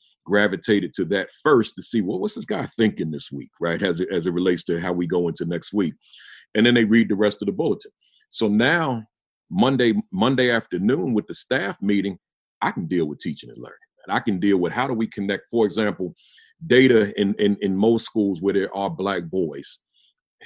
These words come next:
The, the biggest challenge is our Black boys, right? As, as, as it relates to achievement in this regard. So now we can talk ninety minutes on what is it that we're doing to ensure that we're connecting with our Black young men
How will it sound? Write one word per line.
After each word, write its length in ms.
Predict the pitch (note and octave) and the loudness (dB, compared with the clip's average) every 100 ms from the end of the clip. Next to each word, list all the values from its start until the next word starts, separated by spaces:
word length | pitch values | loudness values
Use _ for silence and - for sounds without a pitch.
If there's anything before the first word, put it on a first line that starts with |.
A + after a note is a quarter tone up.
| - - | -20 -18
The, 640 | - - - - - F2+ | -16 -16 -20 -18 -8 -6
the 100 | F2+ | -4
biggest 360 | E2 A#2 A2 G#2 | 2 4 4 0
challenge 460 | - A2 G2+ F#2 F#2 | 0 0 0 -4 -2
is 260 | F2+ D#2+ _ _ _ | -4 -4 _ _ _
our 100 | F2+ | -4
Black 340 | F2 F#2 F2+ D#2 | -2 0 0 4
boys, 460 | A2 F#2+ - - - - | 6 4 -2 -18 -12 -4
right? 200 | F#2 F#2 | -2 -2
As, 220 | F2+ D#2+ | -4 -4
as, 200 | F#2+ E2+ | -6 -4
as 220 | G2 F2+ | -4 -4
it 60 | F2+ | -4
relates 380 | F#2+ F#2 F2+ | 0 0 -2
to 160 | - F2+ | -8 -6
achievement 440 | E2 - G#2 E2 | -2 0 2 0
in 60 | D#2+ | -4
this 220 | E2 - | -6 -8
regard. 340 | D#2+ E2+ D2 B1 _ - - | -6 -4 -6 -10 _ -20 -4
So 160 | - | 0
now 220 | G2+ A2 G#2+ | 2 4 4
we 180 | A#2 | 4
can 180 | C#3 A#2+ | 4 0
talk 340 | F2+ A#2+ A2 - | -2 -2 -2 -2
ninety 400 | G2 G#2 G2+ F#2 | 0 0 0 0
minutes 580 | F#2+ C#3+ G#2 - - _ _ _ _ _ | 2 2 2 -2 -16 _ _ _ _ _
on 260 | A#2 G2+ F2+ | -2 -2 2
what 180 | A#2+ E3 | 4 4
is 160 | D3 | 4
it 140 | C3+ - | 2 0
that 180 | B2 | 0
we're 220 | G2+ D#3 F#3+ | 4 6 6
doing 320 | A#2 E2+ C#2+ _ _ _ _ _ _ _ - | 4 0 -4 _ _ _ _ _ _ _ -4
to 160 | - A2+ | 2 4
ensure 400 | G#2 - C3 A#2+ | 2 4 4 6
that 80 | G#2 | 6
we're 180 | G2+ A2+ | 4 0
connecting 760 | - G#2+ G2 A#2+ - G#2+ G2 | 0 -2 0 -2 0 -2 2
with 220 | G2+ G2+ | 2 2
our 160 | F#2+ F2+ | 0 -4
Black 320 | E2 F2+ F2 - | -2 -2 -4 -6
young 320 | F2 D#2+ D#2+ | -6 -4 0
men 260 | G2+ C#2+ | 0 -2